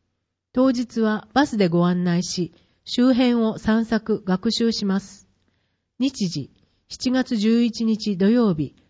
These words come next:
午前八時三十分から午後四時三十分。豊品郷土博物館集合解散。定員二十人、抽選。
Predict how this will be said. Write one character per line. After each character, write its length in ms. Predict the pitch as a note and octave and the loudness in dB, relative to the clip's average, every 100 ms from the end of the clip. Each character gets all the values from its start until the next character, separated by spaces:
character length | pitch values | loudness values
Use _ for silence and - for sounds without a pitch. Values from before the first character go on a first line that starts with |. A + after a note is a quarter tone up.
| _ - | _ -2
午 140 | A3+ B3 | 2 2
前 160 | G#3 | 2
八 320 | F3 F3+ B3 | 2 0 -2
時 100 | A3+ | -2
三 240 | G3 F#3+ G3+ | 0 0 0
十 160 | A#3 | -2
分 280 | B3 F#3 E3 | -4 -4 -4
か 120 | D3+ | -2
ら 220 | C#3+ C3 - | -4 -4 -4
午 140 | G#3+ | -2
後 140 | A#3 E3+ | 2 4
四 160 | A#3 | 2
時 100 | G#3+ | 2
三 240 | F3+ E3+ D#3+ | -2 -2 -2
十 140 | F3 | -4
分。 320 | E3+ D3+ C#3+ - _ _ _ _ _ _ _ - | -6 -10 -12 -14 _ _ _ _ _ _ _ -2
豊 140 | A#3+ | 0
品 280 | C4 B3+ B3 | 2 0 0
郷 260 | B3+ B3+ B3 | 2 2 4
土 80 | |
博 240 | A#3+ A#3 A3+ | 2 0 -2
物 220 | A3+ - | -4 -4
館 280 | E3+ D3 - - | -4 -4 -8 -12
集 300 | - G#3 G3 | -2 0 2
合 260 | F#3+ F3+ | 2 2
解 240 | F3 F3+ F3+ | 0 0 -2
散。 360 | - E3 E3 - _ _ _ _ _ _ _ _ | -2 -4 -4 -10 _ _ _ _ _ _ _ _
定 180 | A#3+ B3+ | 2 4
員 360 | B3+ A#3+ A3+ E3+ | 2 0 -2 -2
二 140 | G3 | 0
十 220 | G3 B3+ | 2 0
人、 300 | G3 D3+ C#3 - _ _ _ _ - | 0 -2 -6 -14 _ _ _ _ -2
抽 200 | A3+ A3 | 0 0
選。 360 | - G3 E3+ | 0 -2 -4